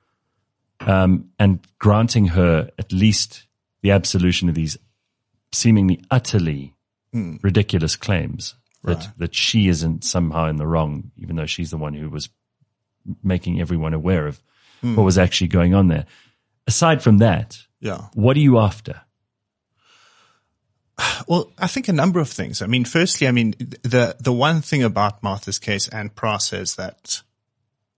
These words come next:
Speaker 2: it's not middle-class people who are affected by the destruction of the trains.
Speaker 1: No.
Speaker 2: I mean, as you said earlier, it's, it's
Speaker 1: They're
Speaker 2: poor
Speaker 1: not using
Speaker 2: people.
Speaker 1: them. They're not using them.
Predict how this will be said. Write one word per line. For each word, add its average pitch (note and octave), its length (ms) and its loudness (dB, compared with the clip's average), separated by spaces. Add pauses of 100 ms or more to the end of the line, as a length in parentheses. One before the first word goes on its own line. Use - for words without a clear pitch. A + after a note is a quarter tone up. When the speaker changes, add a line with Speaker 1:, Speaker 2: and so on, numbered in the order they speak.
(140)
Speaker 2:
it's - 200 -2
not D#3+ 200 0
middle-class A#2+ 600 0
people F#2+ 320 -8
who F#2+ 120 -8
are F#2+ 120 -6
affected - 460 -12
by F2+ 200 -6
the - 280 -16 (800)
destruction - 540 -4
of - 340 -10 (560)
the - 80 -6
trains. - 500 -6 (120)
Speaker 1:
No. - 120 -2 (960)
Speaker 2:
I B2+ 40 -8
mean, G2 140 -4
as G2 200 -4
you F#2 60 -8
said D#2+ 320 -4
earlier, E2+ 240 -10
it's, - 260 -12
it's - 140 -8
Speaker 1:
They're F#2+ 80 2
Speaker 2:
poor F#3 120 6
Speaker 1:
not - 100 0
using F2+ 240 2
Speaker 2:
people. D#2 140 -4
Speaker 1:
them. - 100 -20 (100)
They're G2+ 100 2
not F#2+ 200 0
using E2+ 260 -2
them. D#2 120 -10